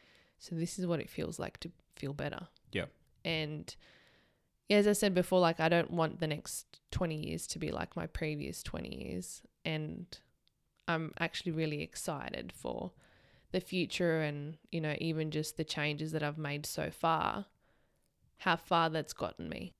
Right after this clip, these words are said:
Speaker 1: in such a small amount of time.
Speaker 2: Yeah.
Speaker 1: So
Speaker 2: No, I'm,
Speaker 1: yeah.
Speaker 2: I'm so proud of you.
Speaker 1: Oh, thank
Speaker 2: That,
Speaker 1: you.
Speaker 2: that's, that's really amazing. Yeah, just look at, look at that fear and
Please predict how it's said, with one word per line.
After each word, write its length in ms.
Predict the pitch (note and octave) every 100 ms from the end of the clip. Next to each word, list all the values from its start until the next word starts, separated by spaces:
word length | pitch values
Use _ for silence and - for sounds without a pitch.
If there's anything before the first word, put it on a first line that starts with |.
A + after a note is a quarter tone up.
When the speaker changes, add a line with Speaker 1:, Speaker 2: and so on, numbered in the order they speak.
| _
Speaker 1:
in 100 | F3
such 240 | - D#3+ D#3+
a 40 |
small 260 | - D#3+ D3+
amount 220 | D3+ -
of 60 | -
time. 360 | - A1 F#3 - _ _ _
Speaker 2:
Yeah. 140 | F#2+
Speaker 1:
So 480 | - D#3+ C#3+ C#3+ E3 - _ _ _ _ _ _ _ _
Speaker 2:
No, 100 | G#2+ F#2+
I'm, 140 | F#2 A3
Speaker 1:
yeah. 80 | F#2+
Speaker 2:
I'm 140 | G2
so 160 | G2 F#2
proud 260 | - D#2+
of 120 | E2 -
you. 160 | D#2+ G#3+
Speaker 1:
Oh, 240 | D#3 -
thank 300 | F#3 G3 G3
Speaker 2:
That, 120 | F#3+
Speaker 1:
you. 100 | F#3
Speaker 2:
that's, 300 | F3 F#3 - -
that's 240 | F2 -
really 300 | F#2+ D#2+ D#2+
amazing. 560 | D#2 D#2 D2+ - D2+ D#2 _ _ _ _ _ _
Yeah, 340 | G2 A#2+ G#2 -
just 380 | - E2 - - -
look 200 | G2 G2+
at, 120 | - F#2+
look 200 | G2 G2
at 100 | D2
that 260 | F2 E2 - - - _ _
fear 640 | - - G#2 G2 F#2+ F#2 E2+
and 400 | E2 D#2+ E2